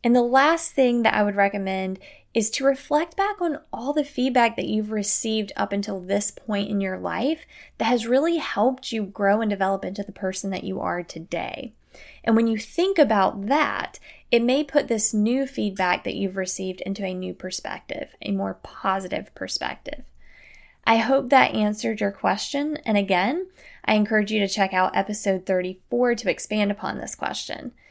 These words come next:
If you, the listener or viewer, have any questions that you would like answered on an upcoming episode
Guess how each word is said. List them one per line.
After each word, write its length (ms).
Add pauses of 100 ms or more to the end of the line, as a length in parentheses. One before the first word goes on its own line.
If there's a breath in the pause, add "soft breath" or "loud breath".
(380 soft breath)
If 240
you, 580 (280)
the 100
listener 560
or 140
viewer, 500 (420 loud breath)
have 300
any 160
questions 440
that 160
you 240
would 120
like 300
answered 420
on 140
an 100
upcoming 540
episode 640